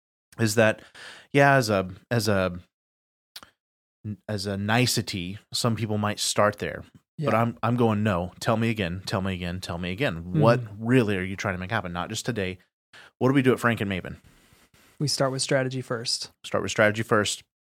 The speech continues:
Speaker 1: And the first question in strategy is, what business objective are you trying to achieve
Speaker 2: Yeah.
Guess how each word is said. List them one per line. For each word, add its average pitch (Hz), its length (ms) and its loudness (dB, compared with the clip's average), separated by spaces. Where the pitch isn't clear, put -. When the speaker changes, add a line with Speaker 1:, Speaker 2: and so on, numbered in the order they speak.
Speaker 1:
And 113 80 2
the 101 40 2
first 117 240 6
question 117 300 2
in 113 40 -4
strategy 95 460 0
is, 90 160 -8
what 98 220 -2
business 101 280 -4
objective 95 380 -4
are 95 40 -6
you 92 80 -6
trying 95 220 -4
to 101 80 -2
achieve 95 420 -4
Speaker 2:
Yeah. 127 260 0